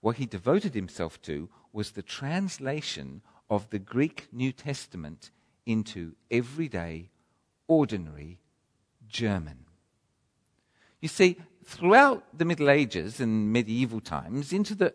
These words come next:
early Renaissance, the only Bible that people had access to,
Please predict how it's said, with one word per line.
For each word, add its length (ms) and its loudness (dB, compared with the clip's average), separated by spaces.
early 280 2
Renaissance, 720 -6
the 200 4
only 340 8
Bible 640 4
that 240 4
people 300 4
had 320 0
access 600 0
to, 280 -6